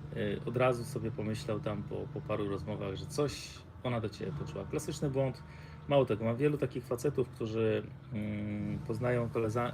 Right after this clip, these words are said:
koleżankę w pracy, mam wielu takich kursantów i się wydaje po prostu, y,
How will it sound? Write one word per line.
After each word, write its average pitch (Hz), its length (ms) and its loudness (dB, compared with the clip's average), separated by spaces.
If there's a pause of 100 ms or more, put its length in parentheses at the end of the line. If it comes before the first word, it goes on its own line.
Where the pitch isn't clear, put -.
(120)
koleżankę 117 440 2
w - 40 -4
pracy, 117 320 4
mam 113 80 2
wielu 117 160 6
takich - 280 -2
kursantów 120 560 2 (800)
i - 60 -4
się - 140 4
wydaje 120 360 6
po - 100 -8
prostu, 117 440 0
y, 113 140 4